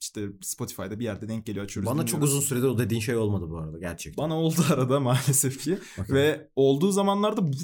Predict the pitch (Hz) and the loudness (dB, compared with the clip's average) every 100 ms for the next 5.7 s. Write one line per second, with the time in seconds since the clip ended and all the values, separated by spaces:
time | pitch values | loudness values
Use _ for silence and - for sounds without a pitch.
0 | - 175 156 170 170 160 262 262 - 127 | -2 0 0 0 -2 -2 -4 -6 -6 -4
1 | 107 - 131 123 117 - 139 127 131 131 | -6 -8 -4 -4 -4 -4 -2 0 0 -4
2 | - 170 - - 113 113 113 117 143 160 | 0 0 0 -2 -2 -2 -4 -2 0 0
3 | 151 143 139 117 120 147 139 139 139 135 | 0 -2 -2 -2 0 2 2 2 0 -2
4 | 135 135 117 117 117 139 139 135 147 135 | 0 -2 -2 -4 -2 -2 -4 -4 -4 -2
5 | 110 104 131 123 127 113 | -4 -2 0 0 -2 -4